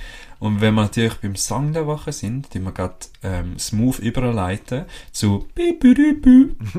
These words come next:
Favorite Film. Song, äh, Film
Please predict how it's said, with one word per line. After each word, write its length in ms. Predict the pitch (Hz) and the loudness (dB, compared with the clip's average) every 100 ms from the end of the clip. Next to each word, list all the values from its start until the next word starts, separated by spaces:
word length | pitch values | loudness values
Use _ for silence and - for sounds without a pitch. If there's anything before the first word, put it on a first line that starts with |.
| - - _ - | -12 -20 _ -20
Favorite 640 | - - 98 104 135 - | -2 2 4 4 4 4
Film. 460 | - 147 214 98 82 - - - - - | 2 4 4 2 -2 -12 -20 -20 -20 -8
Song, 600 | - 127 196 214 123 98 - | 0 4 6 6 4 -2 -2
äh, 200 | 110 113 | 2 2
Film 240 | - 226 | 6 6